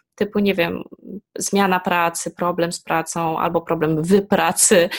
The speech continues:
E, i tu często już słyszymy, że przesadzasz, e, przeżywasz za ma-, za mocno. Także to bardziej o takich sytuacjach mówimy, które nie są aż takie k-, bardzo, bardzo kryzysowe, które są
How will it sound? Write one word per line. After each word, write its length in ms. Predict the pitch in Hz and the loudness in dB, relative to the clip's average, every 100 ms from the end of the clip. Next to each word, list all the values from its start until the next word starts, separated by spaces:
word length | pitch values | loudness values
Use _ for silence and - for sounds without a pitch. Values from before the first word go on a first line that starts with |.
| - - - | -10 -12 -4
E, 260 | 170 165 - _ _ _ | 2 2 0 _ _ _
i 140 | 208 202 | -4 0
tu 160 | 269 | 0
często 400 | - 320 349 - | 4 4 4 4
już 140 | 196 - | 0 0
słyszymy, 540 | - 175 - 151 151 | -2 -2 0 0 -2
że 260 | 165 160 160 - | 0 -2 -2 -4
przesadzasz, 1120 | - 190 - 160 160 151 143 139 143 - - - - | -2 0 0 0 0 0 2 2 0 -2 -8 -16 -14
e, 220 | - 151 151 | -6 -6 -4
przeżywasz 640 | - 190 165 170 160 156 | 0 2 4 4 4 0
za 160 | 160 156 | 0 0
ma-, 260 | 156 156 - | 2 0 -2
za 180 | 165 165 | -2 0
mocno. 480 | 151 151 - 156 170 - _ | 0 -2 0 -2 -2 -6 _
Także 240 | 190 196 202 | -4 -2 -2
to 60 | |
bardziej 300 | 202 220 202 | 0 0 0
o 40 | - | -2
takich 300 | 220 - 180 | -4 -6 -8
sytuacjach 420 | - 165 - - | -4 -2 -4 -8
mówimy, 320 | 147 147 139 | -8 -6 -6
które 340 | - - 202 190 - - _ | -8 -2 -2 -2 -8 -20 _
nie 220 | 180 196 254 | 0 2 2
są 220 | 233 - | 2 0
aż 200 | 170 - | -2 -4
takie 440 | 170 - 170 160 - _ | -6 0 0 0 -6 _
k-, 180 | - - - - | -14 -14 -12 -4
bardzo, 420 | 165 190 185 175 | 0 0 2 2
bardzo 340 | 185 180 165 | 2 0 -4
kryzysowe, 720 | - 170 160 156 151 143 147 | -4 -4 -4 -4 -2 0 -2
które 340 | - - 165 170 | -4 -6 -4 -4
są 320 | - 170 | -4 -4